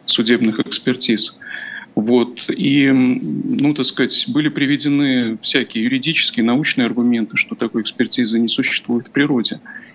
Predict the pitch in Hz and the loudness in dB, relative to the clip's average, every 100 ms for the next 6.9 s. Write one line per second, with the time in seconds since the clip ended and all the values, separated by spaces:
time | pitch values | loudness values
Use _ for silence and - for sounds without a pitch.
0 | - 226 - 220 214 180 147 147 - - | -6 0 2 4 4 4 2 2 0 0
1 | 131 131 - - - - - 147 143 175 | 0 -2 -10 -20 -20 -6 0 2 2 2
2 | 175 143 170 160 123 110 143 139 147 147 | 2 0 0 0 0 -2 -4 -2 -2 0
3 | - - 151 151 - - - - - 120 | -2 0 -2 -4 -12 -20 -20 -16 -4 0
4 | 135 - 147 139 135 127 - - 185 208 | 2 2 0 -2 -2 -4 -4 0 2 2
5 | 202 135 156 170 165 - 147 147 147 - | 0 0 0 0 -2 -2 0 0 -2 -10
6 | - - - - 151 127 113 101 | -20 -8 -8 -2 -2 0 0 -2